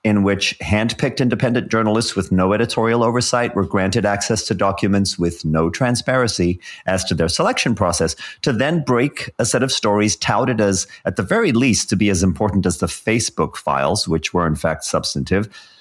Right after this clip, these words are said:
but at most framed by himself as the biggest story of Matt Taibbi's career. But more than that, we saw the continuation of this deceptive language game, describing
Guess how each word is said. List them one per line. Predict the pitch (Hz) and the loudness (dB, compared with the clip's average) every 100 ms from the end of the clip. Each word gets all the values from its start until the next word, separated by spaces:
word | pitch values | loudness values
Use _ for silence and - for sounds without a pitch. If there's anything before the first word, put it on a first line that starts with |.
| _ _ | _ _
but | 170 | 0
at | 175 | 0
most | 151 170 196 123 123 - - _ | 2 2 2 2 -2 -6 -12 _
framed | - 151 147 156 120 | -6 0 0 0 0
by | 117 107 | 0 2
himself | 104 101 - 185 104 113 - | 2 2 2 2 0 -2 -2
as | 113 110 107 95 | 0 2 2 0
the | - 107 104 | 2 2 2
biggest | 92 160 156 - | 0 0 0 0
story | - - 90 90 98 | -2 0 2 2 2
of | 92 | 2
Matt | 95 - | 0 0
Taibbi's | - 85 85 90 | 0 0 0 -2
career. | - 120 87 78 - - - _ _ _ - | 0 0 0 -2 -12 -20 -20 _ _ _ -6
But | 135 | -2
more | 110 180 214 | 0 0 0
than | 190 120 | 0 2
that, | 92 82 57 - - _ _ - | 2 0 -2 -8 -14 _ _ -2
we | 120 | 0
saw | - 123 | 2 0
the | 135 | 0
continuation | - 120 113 131 131 107 95 92 110 | 0 0 2 0 2 2 2 2 2
of | 101 87 | 0 0
this | 98 | -2
deceptive | - 98 - - - 98 92 | -2 -4 -2 -2 -2 -4 -2
language | 101 120 151 113 87 | 0 0 0 0 -2
game, | - 73 50 76 - - - _ 120 | -2 -2 -4 -8 -14 -20 -20 _ -2
describing | 107 - 117 123 117 95 92 90 | -2 0 0 0 0 2 2 0